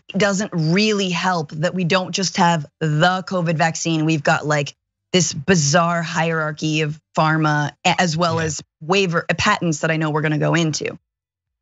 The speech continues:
Speaker 2: Totally, yeah. Look, if you, if you, if you're totally not talking about public perception and playing into misinformation, all that, having the multiple vaccines is helpful in a lot of different ways, obviously, objectively. Um,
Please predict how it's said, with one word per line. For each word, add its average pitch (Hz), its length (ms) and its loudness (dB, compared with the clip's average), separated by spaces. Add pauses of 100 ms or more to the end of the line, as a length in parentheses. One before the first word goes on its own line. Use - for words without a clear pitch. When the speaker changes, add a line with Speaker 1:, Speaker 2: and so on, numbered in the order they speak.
Speaker 2:
Totally, 165 340 4
yeah. 175 260 2
Look, 170 200 -2
if 165 200 -6
you, 170 500 -2
if 165 240 0
you, 139 480 -2 (840)
if 147 120 4
you're 170 100 4
totally 220 440 2
not 190 200 -2
talking 170 380 -4
about 139 300 -4 (140)
public 139 380 -2
perception 131 1000 0
and 98 180 -4
playing 127 300 0
into 123 120 0
misinformation, 123 720 0
all 101 180 2
that, 92 260 -2
having 139 460 -2
the 123 60 0
multiple 117 480 -4
vaccines 95 480 0
is 98 100 -4
helpful 110 400 0
in 90 300 2
a 90 60 0
lot 104 320 2
of 92 100 -2
different 92 320 -4
ways, 87 240 -2
obviously, - 600 -2
objectively. 101 800 -2 (480)
Um, 107 500 2